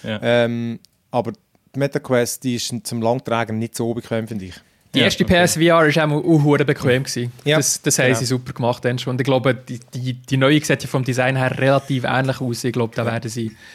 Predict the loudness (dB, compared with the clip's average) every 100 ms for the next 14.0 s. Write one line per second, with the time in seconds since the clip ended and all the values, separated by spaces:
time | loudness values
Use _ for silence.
0 | -20 _ -2 0 2 2 0 0 -2 0
1 | -2 -4 -6 -6 -4 -4 -4 -4 -6 0
2 | 0 0 -4 -6 -4 -4 -4 -6 -8 -12
3 | _ -20 -20 -12 -10 -10 -12 -12 -6 2
4 | 6 8 8 6 2 -4 -20 -20 -12 0
5 | 2 2 2 -2 0 0 0 2 2 4
6 | 4 2 2 0 0 0 0 0 2 2
7 | 2 0 -2 0 0 0 0 0 -2 -2
8 | 0 2 0 -2 0 0 0 0 2 4
9 | 4 2 -2 -2 -6 -4 2 4 4 4
10 | 4 4 4 4 2 2 2 2 4 4
11 | 4 2 -4 -6 0 0 2 4 4 2
12 | 2 2 2 2 2 4 4 4 4 4
13 | 4 4 4 4 2 0 0 0 2